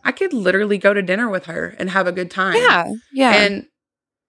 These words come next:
Speaker 1: those are things that I wanna portray because I think that people have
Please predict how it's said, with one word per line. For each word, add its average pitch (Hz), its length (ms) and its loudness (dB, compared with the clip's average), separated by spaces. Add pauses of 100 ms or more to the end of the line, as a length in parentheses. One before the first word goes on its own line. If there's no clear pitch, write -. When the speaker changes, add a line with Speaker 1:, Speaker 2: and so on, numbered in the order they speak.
(120)
Speaker 1:
those 233 340 2
are 285 100 2
things 220 360 -2
that - 160 -4
I 202 580 0
wanna 202 260 0
portray 214 640 0
because 180 680 -2
I 185 80 -4
think 196 320 -6
that 185 300 0 (180)
people 202 420 -4
have 165 340 -2